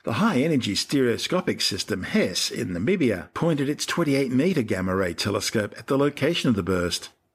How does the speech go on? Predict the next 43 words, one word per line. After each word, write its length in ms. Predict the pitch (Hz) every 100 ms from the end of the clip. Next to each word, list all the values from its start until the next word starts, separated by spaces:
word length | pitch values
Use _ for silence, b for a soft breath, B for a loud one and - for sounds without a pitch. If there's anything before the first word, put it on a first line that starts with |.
| _ _ -
hess 360 | 226 131 - -
is 120 | 123
dedicated 520 | 135 123 120 120 113
to 80 | 113
very 280 | 123 131 107
high-energy 540 | 139 120 135 170 113
gamma 280 | 104 90 85
rays 360 | 80 85 80
with 180 | - -
energies 340 | 143 127 131 147
up 140 | 156
to 140 | 120
four 180 | 98 165
hundred 220 | 123 120
and 80 | 131
forty 280 | 117 104 95
gigaelectron 760 | 87 90 80 92 82 - 80 73
volts. 640 | 78 113 107 95 - - _ _ _ _ _
Even 280 | - 151 135
more 240 | 127 214
remarkable, 720 | 135 92 87 90 101 117 151 -
the 80 | -
glow 260 | 131 170 175
continued 640 | 147 135 127 226 107 110
for 80 | 135
more 220 | 135 143
than 160 | 127 120
two 280 | - 190 147
hours 420 | 175 160 120 131
following 440 | - 180 117 117
the 80 | 135
start 340 | - - 123
of 60 | 147
the 140 | 151
observations. 920 | 101 87 107 95 127 151 - 90 90 -
That 160 | - 185
means 260 | 156 147
twelve 380 | - - 208 117
hours 320 | 190 131 104
after 320 | - 131 123 151
the 140 | 156
initial 300 | 123 101 82
detection. 640 | - 90 135 - 107 87